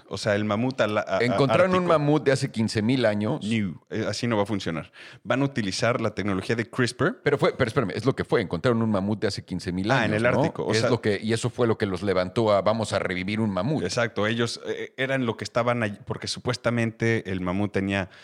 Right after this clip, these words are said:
Speaker 1: ciertas, eh, cualidades para realmente mantener el Ártico frío, porque caminan y pisan todo el pasto que está creciendo, entonces no generan más, más oxígeno.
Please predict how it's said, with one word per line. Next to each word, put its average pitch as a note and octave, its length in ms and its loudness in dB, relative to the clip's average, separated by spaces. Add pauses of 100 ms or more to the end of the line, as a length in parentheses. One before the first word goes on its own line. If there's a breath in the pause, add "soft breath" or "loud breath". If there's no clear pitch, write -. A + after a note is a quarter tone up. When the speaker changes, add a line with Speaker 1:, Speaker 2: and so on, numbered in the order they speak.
(240 loud breath)
Speaker 1:
ciertas, A#2 540 -2 (160)
eh, F#2 140 -2
cualidades G#2 480 0
para F2+ 500 0
realmente G2+ 600 -4
mantener G#2 920 -4
el F#2 240 -4
Ártico F2+ 300 -8
frío, A#2+ 280 -2
porque - 400 -8 (340)
caminan G#2+ 380 -4
y F#2 60 -6
pisan G#2+ 340 -6
todo G#2 100 0
el F2 60 -6
pasto G2 240 -4
que F2 40 -10
está - 140 -12
creciendo, A2+ 360 -4
entonces G#2 260 -4
no G2+ 80 -4
generan F#2 380 -2
más, F#2 260 -4
más F#2 320 -6
oxígeno. B2+ 460 -6